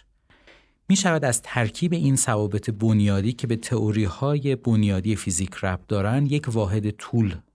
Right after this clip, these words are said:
تعریف کرد. این واحد طول اگر این رو محاسبه بکنید از مرتبهٔ ده به توان منفی سی و پنج متره،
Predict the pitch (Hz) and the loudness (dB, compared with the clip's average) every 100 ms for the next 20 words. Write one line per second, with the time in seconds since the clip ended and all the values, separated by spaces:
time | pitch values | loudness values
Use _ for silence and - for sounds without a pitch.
0 | _ 95 78 80 - - - - - 185 | _ -8 -6 -8 -16 -18 -20 -10 0 2
1 | 170 131 117 110 110 - 135 160 170 - | 4 2 2 -2 -4 -4 -2 -2 -4 -16
2 | _ _ - 135 143 135 123 120 98 104 | _ _ -4 0 0 0 0 0 0 0
3 | 95 101 104 101 101 107 107 156 160 - | 0 0 -2 -4 -4 -2 0 0 -2 -4
4 | 110 - 104 95 110 104 123 117 127 - | -2 0 -2 -2 -2 -2 -2 -2 -4 -4
5 | 110 - 95 101 104 104 104 107 - 110 | -6 -2 -4 -2 -2 0 0 -2 -4 -2
6 | 101 95 - _ _ - - - 113 95 | -2 -4 -8 _ _ -10 -4 0 2 0
7 | - 110 107 - 90 76 - - | -2 0 0 0 -4 -6 -8 -14